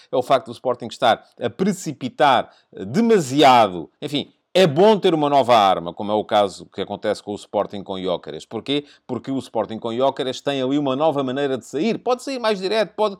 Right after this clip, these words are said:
eh, ir explorar a profundidade, pode pedir ao Gyökeres que vá buscar o espaço nas costas da defensiva adversária e dessa forma alarga o espaço entre linhas do adversário para facilitar, inclusive, o aparecimento do Paulinho. Mas não pode fazer só isso,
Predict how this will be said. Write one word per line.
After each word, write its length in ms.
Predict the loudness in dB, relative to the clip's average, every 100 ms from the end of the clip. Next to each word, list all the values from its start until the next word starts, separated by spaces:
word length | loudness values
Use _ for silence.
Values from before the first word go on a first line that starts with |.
| -18 -4
eh, 220 | 4 4
ir 180 | 4 0
explorar 460 | -4 -6 2 4 4
a 80 |
profundidade, 640 | 2 -2 -6 -2 2 2 2
pode 180 | -2 -2 -4
pedir 200 | -4 2
ao 120 | 2
Gyökeres 480 | 4 2 2 -4 -6
que 240 | -6 -6 -6 -12
vá 240 | 2 4
buscar 300 | 4 2 0
o 20 | 0
espaço 420 | 0 2 2 0
nas 140 | -8
costas 380 | 0 0 2 -2
da 100 | -4
defensiva 440 | -4 -10 -6 0
adversária 440 | 0 0 -2 0 0
e 40 |
dessa 220 | -2 -4
forma 360 | -4 -2 -2 -4 -8 0
alarga 560 | 4 6 6 4 2 -2
o 40 |
espaço 420 | -4 0 0 0
entre 180 | -6 -4
linhas 280 | -4 -4 -2
do 100 | -2
adversário 500 | -4 -6 2 2 2
para 240 | 0 -2
facilitar, 720 | -2 -4 -4 -4 -4 -2 -2
inclusive, 520 | -2 -6 -6 -6 -8 -4
o 160 | -4
aparecimento 580 | -4 -10 -10 -10 -10 -10
do 80 | -8
Paulinho. 380 | -4 0 -2 -4 -16
Mas 180 | -4 -2
não 160 | -2 -4
pode 280 | -4 -4 -4
fazer 280 | -4 -4
só 380 | -6 0 2 2
isso, 380 | -2 -8 -10 -18